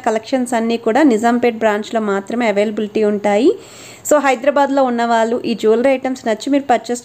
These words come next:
చేయాలి అనుకుంటే డైరెక్ట్గా షాప్కి అయితే విజిట్ చేయొచ్చు. రాలేని వాళ్ళకి వీడియో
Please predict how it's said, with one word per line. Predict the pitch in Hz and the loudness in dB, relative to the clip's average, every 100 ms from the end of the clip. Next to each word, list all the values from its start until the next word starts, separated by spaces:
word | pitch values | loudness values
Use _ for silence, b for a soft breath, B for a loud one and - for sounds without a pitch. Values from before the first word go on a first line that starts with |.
| 233 | -2
చేయాలి | 214 220 226 226 | 0 0 0 -2
అనుకుంటే | 214 220 349 381 | -4 -2 0 0
డైరెక్ట్గా | 247 233 - 247 - 214 | 0 -2 -4 -4 -2 -2
షాప్కి | 202 208 220 | 0 -2 -4
అయితే | 208 277 | -2 -2
విజిట్ | 202 226 - | -2 -4 -4
చేయొచ్చు. | 214 202 202 - 415 494 B B B B 269 | 0 0 0 2 0 0 B B B B 2
రాలేని | 277 320 370 339 | 4 4 4 2
వాళ్ళకి | 277 277 339 269 | 2 0 -2 0
వీడియో | 254 | 0